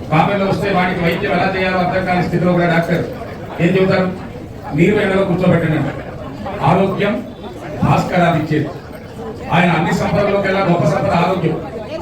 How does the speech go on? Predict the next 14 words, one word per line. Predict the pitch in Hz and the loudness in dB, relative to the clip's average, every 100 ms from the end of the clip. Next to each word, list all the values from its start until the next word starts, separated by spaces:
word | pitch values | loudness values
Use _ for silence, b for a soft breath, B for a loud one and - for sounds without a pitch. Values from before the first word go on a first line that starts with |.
| - - | -8 0
వెనుకబడి | 170 190 185 | 0 2 0
వారు | 185 180 | 2 0
అంటూ | 170 | 0
ఉంటారు, | 180 170 165 | 0 2 2
"వంద | 160 | 0
ఎకరాలు | 175 190 | 2 0
ద్రాక్ష | 175 170 196 | 2 0 0
తోట | 185 180 | 0 0
ఉంది, | 180 | 0
ఒక | 180 165 | 0 0
పండు | 170 185 | 0 0
తెల్లడు | 185 175 | 2 2
ఎందుకు | 170 170 | 2 2
లేదు?" | 170 160 | 2 2